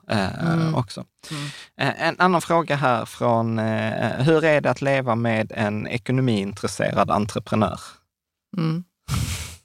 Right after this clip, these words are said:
Speaker 2: Det är jättebra.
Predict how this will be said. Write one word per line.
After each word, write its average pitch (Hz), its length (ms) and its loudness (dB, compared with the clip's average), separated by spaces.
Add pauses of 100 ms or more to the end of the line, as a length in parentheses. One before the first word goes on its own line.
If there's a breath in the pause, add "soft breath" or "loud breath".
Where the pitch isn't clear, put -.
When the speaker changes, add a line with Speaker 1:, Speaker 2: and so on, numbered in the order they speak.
(1600)
Speaker 2:
Det 180 60 0
är 180 40 4
jättebra. 180 520 0